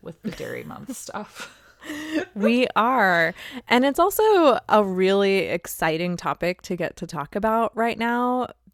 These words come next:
Speaker 2: because I have what is most definitely a pregnant goat.
Speaker 1: Yes, you do. <laughs> She's so pregnant. <laughs>
Speaker 2: She, she's so pregnant. Her udder is huge. Like,
Speaker 1: Yeah.
Speaker 2: I,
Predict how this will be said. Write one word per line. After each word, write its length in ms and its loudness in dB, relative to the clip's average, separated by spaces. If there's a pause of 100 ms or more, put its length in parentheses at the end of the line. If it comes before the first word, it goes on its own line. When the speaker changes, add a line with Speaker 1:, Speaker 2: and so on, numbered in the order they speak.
(120)
Speaker 2:
because 960 2 (200)
I 200 2
have 640 -2 (420)
what 300 0
is 180 0
most 280 -2
definitely 560 0
a 60 -4
pregnant 460 -6
goat. 440 -4
Speaker 1:
Yes, 360 -6
you 140 -10
do. 400 -8 (400)
<laughs> 400 -20
She's 320 -8
so 300 -4
pregnant. 600 -10 (120)
<laughs> 100 0 (120)
Speaker 2:
She, 300 6
she's 280 2
so 180 6
pregnant. 300 2
Her 200 4
udder 300 0
is 200 0
huge. 680 -2
Like, 160 0
Speaker 1:
Yeah. 540 -16 (120)
Speaker 2:
I, 440 2